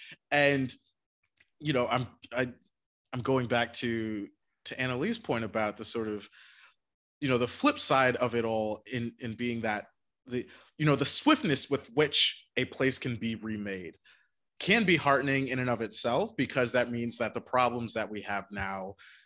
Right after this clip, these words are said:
can be fixed. And we don't have to wait two generations for that to happen.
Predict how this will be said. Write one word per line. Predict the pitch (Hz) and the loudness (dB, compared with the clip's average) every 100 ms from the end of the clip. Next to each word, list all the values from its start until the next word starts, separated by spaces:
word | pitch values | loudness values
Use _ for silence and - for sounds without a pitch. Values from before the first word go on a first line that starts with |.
| _ _ - | _ _ -6
can | - 175 165 | 0 4 4
be | 147 131 | 2 0
fixed. | 131 - 107 - - - _ _ _ _ _ - | -2 -4 -4 -4 -8 -10 _ _ _ _ _ 0
And | 143 135 104 _ | 0 0 -6 _
we | 143 165 | 0 4
don't | 156 139 | 4 2
have | 139 127 | 0 0
to | 123 | -2
wait | 107 123 110 - | 0 0 -2 -4
two | - 139 123 | -4 -2 0
generations | 123 113 104 101 101 - 95 - | 2 2 -2 -4 -2 -4 -6 -10
for | 98 | -10
that | 95 95 - | -6 -6 -6
to | 90 | -10
happen. | 92 98 92 73 - | -8 -8 -8 -16 -16